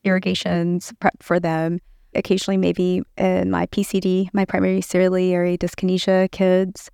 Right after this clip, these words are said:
but not routinely. Um, I've done, uh, mupirocin or Bactroban rinses,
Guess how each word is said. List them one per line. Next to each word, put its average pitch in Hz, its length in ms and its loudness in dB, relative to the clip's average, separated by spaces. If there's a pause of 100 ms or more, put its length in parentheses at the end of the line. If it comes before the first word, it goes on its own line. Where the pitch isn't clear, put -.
(500)
but 185 160 2
not 202 240 2
routinely. 180 720 -2 (140)
Um, 185 300 0
I've - 180 -2
done, 208 580 2 (120)
uh, 190 180 2
mupirocin 196 640 2
or 185 100 2
Bactroban 185 920 0
rinses, 190 760 0